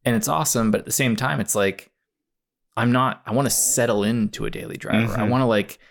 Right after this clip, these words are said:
Speaker 1: build a relationship with this daily driver.
Speaker 2: That's true.
Speaker 1: And,
Speaker 2: That's true.
Speaker 1: and I like to have, you know, I wanna have, like, a collection of, like,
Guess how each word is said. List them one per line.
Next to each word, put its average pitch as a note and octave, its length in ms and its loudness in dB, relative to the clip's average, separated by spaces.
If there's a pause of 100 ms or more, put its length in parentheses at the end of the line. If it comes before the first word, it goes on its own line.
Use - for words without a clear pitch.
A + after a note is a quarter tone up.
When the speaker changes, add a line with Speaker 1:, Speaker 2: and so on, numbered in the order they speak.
(320)
Speaker 1:
build A2+ 260 4
a F#2+ 40 -2
relationship G2+ 760 -2
with - 120 -6
this - 160 -6
daily F2+ 260 -8
driver. - 340 -6
Speaker 2:
That's D3+ 160 2
true. B2+ 120 0
Speaker 1:
And, A2 180 2
Speaker 2:
That's - 160 -4
true. - 260 0
Speaker 1:
and A2+ 120 2
I G#2+ 60 4
like A#2 300 0
to B2 80 -4
have, G#2+ 320 -4
you A2 60 -2
know, G2+ 100 0
I G#2 40 0
wanna A2 160 0
have, G#2+ 160 -4
like, G2+ 160 -6
a - 40 -14
collection G#2+ 560 -2
of, G2 120 0
like, F#2+ 200 -6